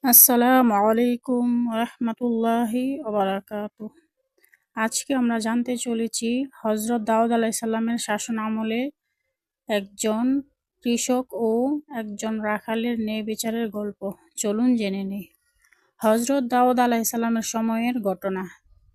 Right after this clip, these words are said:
তিনি তখন দেশের বাদশাহ।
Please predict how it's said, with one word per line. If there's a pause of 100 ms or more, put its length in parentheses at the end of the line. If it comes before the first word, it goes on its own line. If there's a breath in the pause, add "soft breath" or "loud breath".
(220)
তিনি (1040)
তখন
দেশের
বাদশাহ।